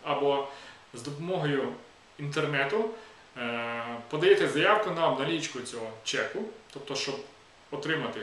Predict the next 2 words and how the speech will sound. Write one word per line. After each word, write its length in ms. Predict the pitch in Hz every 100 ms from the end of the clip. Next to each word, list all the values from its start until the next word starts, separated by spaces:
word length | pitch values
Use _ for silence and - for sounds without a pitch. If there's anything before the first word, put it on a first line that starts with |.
| 107
гроші. 300 | 104 - 208 214 - - - - - - - - - - - - -
І 360 | 175 175 214